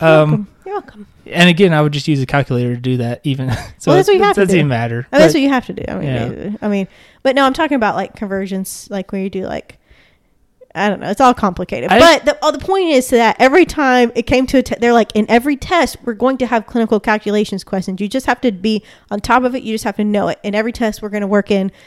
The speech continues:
Speaker 1: five problems of clinical calculations." I sweated so hard on those questions because I'm so bad at math.
Speaker 2: But I don't understand how you went from being advanced math to bad math.
Speaker 1: Listen, I don't, that, the whole point was, how was I in advanced math?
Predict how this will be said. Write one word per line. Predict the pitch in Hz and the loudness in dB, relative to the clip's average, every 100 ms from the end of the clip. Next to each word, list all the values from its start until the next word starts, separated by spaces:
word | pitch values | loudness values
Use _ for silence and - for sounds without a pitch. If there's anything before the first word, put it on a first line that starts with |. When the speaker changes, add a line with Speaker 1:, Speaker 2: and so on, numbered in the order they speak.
| _ _ | _ _
Speaker 1:
five | - 214 208 | 2 2 2
problems | 202 180 180 | -2 -2 -6
of | 175 | -8
clinical | 202 185 - | -8 -6 -8
calculations." | - 180 190 - - - - - | -10 -10 -8 -8 -10 -16 -20 -4
I | 233 247 | -2 -2
sweated | - - 226 202 226 220 202 208 | -6 -8 -8 -2 0 0 0 -2
so | - 233 208 214 | 0 4 6 6
hard | 208 - 202 190 180 | 4 0 0 0 0
on | 170 190 180 | 0 -2 -2
those | 180 180 | -2 -4
questions | - 190 185 202 180 | -6 -6 -6 -8 -8
because | 220 233 220 | -8 -4 -2
I'm | 233 254 | 0 -2
so | 214 - 262 294 269 | -4 -4 0 4 2
bad | 202 202 208 190 | 2 -2 -2 -4
at | - | -8
math. | 190 180 139 185 - - - - | -6 -6 -6 -8 -10 -20 -20 -4
Speaker 2:
But | - | 2
I | 170 | 4
don't | 208 | 6
understand | 202 - 196 | 4 2 2
how | 175 | 4
you | 175 | 4
went | 175 160 | 2 2
from | 170 156 151 | 2 4 4
being | 156 147 | 4 4
advanced | 139 127 131 - | 2 2 -2 -2
math | 131 120 - | -2 -2 -4
to | 131 | -8
bad | 117 123 123 | -6 -4 -2
math. | 104 107 - - - - - | -4 -6 -14 -20 -20 -20 -8
Speaker 1:
Listen, | 240 330 277 185 - - | -6 -2 -2 -2 -6 -2
I | 269 | -2
don't, | 220 262 294 285 | 0 0 0 0
that, | 262 233 | 0 0
the | 262 | 0
whole | 349 359 | 2 2
point | 320 392 247 | 2 0 2
was, | 247 - _ | 0 -2 _
how | - 269 | 0 2
was | 254 233 | 4 2
I | 240 233 | 0 -4
in | 220 | -4
advanced | 185 220 - - | -4 -4 -4 -4
math? | 220 240 156 | -2 -2 -4